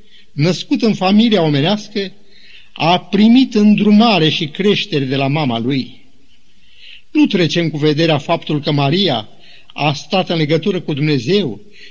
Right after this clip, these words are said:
și cu cuvântul lui, dar ei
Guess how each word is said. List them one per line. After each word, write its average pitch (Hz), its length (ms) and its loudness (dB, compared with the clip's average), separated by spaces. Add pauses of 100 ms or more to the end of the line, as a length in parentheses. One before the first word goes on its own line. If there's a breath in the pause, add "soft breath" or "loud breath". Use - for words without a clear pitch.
și - 180 -6
cu 185 140 -4
cuvântul 185 500 0
lui, 190 400 -2 (520 soft breath)
dar 147 260 -2
ei 160 640 0